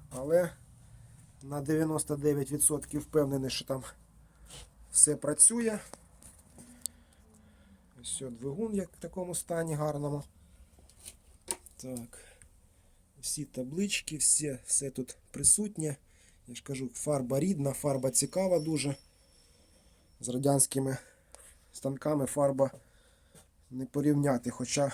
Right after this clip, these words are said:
года, я думаю, тут... Також не дуже, не дуже малі в цього станочка. Е, комплектація, в принципі,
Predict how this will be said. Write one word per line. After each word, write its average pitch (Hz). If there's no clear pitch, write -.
года, 135
я 143
думаю, 135
тут... -
Також 135
не 135
дуже, 131
не 131
дуже 139
малі 143
в -
цього 127
станочка. 123
Е, 135
комплектація, 151
в -
принципі, 147